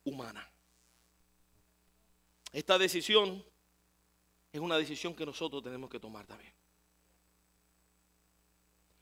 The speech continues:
O vamos a vivir con nuestra identidad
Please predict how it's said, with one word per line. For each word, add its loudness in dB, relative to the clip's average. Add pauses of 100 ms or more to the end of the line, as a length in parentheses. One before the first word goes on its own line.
(160)
O 12
vamos 10
a 10
vivir 8 (200)
con 10
nuestra 10
identidad 10